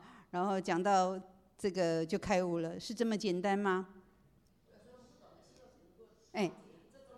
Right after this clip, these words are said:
哎，开悟是一辈子的事吗？不是一辈子的事嘛，对不对？所以他有所谓的宿世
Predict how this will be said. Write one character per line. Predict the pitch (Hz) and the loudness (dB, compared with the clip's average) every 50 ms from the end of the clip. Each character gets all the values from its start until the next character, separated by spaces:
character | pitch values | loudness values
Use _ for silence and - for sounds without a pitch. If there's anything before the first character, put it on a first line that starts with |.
| - - 480 508 494 453 - - - - - - - - - - - - - 180 170 - _ - - 185 175 - - - - - - - - - - - _ _ _ _ - | -20 -20 -20 -20 -20 -20 -20 -20 -20 -20 -20 -20 -20 -20 -20 -20 -20 -20 -20 -20 -20 -20 _ -20 -20 -20 -20 -20 -20 -20 -20 -20 -20 -20 -20 -20 -20 -20 _ _ _ _ -4
哎， | 220 220 220 214 202 196 185 185 180 185 - - - - _ _ | -2 -2 0 0 -2 -2 -2 -2 -4 -6 -8 -16 -20 -20 _ _
开 | _ - 269 262 254 | _ 0 2 2 4
悟 | 254 247 247 | 4 2 0
是 | 247 - 254 | -2 -2 -6
一 | 214 196 | -6 2
辈 | 170 240 226 | 2 4 2
子 | 180 185 | 4 0
的 | 175 185 190 | -2 -2 -2
事 | 180 - 220 202 | -2 -2 -2 0
吗？ | 180 175 170 - - - - - - _ _ _ _ _ _ _ _ - _ _ _ _ _ _ _ _ _ _ - _ _ - - _ _ _ _ _ _ | 0 0 -2 -2 -10 -18 -20 -20 -20 _ _ _ _ _ _ _ _ -20 _ _ _ _ _ _ _ _ _ _ -20 _ _ -20 -20 _ _ _ _ _ _
不 | 202 190 | -2 -2
是 | - 254 | -2 0
一 | 233 214 | -2 4
辈 | 190 220 214 | 4 4 4
子 | 175 180 | 4 2
的 | 180 185 170 | -2 -2 -4
事 | - - 220 196 | -2 -2 -4 -2
嘛， | 160 156 143 - - - - _ _ _ _ _ _ _ _ _ _ | -2 -4 -6 -8 -14 -20 -20 _ _ _ _ _ _ _ _ _ _
对 | 196 202 | -2 2
不 | 196 | 2
对？ | 202 190 170 165 | 2 2 2 -2
所 | 170 - - 214 | -4 0 0 0
以 | 214 202 | 2 2
他 | 196 226 214 208 | 0 0 0 0
有 | 214 202 185 165 156 175 - - - - - _ | 2 0 0 0 -2 -4 -6 -14 -20 -20 -20 _
所 | - - 196 190 | -8 -4 -2 0
谓 | 190 214 214 196 | 2 2 0 2
的 | 180 196 180 185 185 | 2 2 2 2 0
宿 | 175 - - 247 214 202 190 | -2 -2 -4 -4 -2 -2 -4
世 | 175 - - - - - 208 185 170 147 - | -6 -8 -12 -12 -8 -4 -2 -2 -2 -2 -4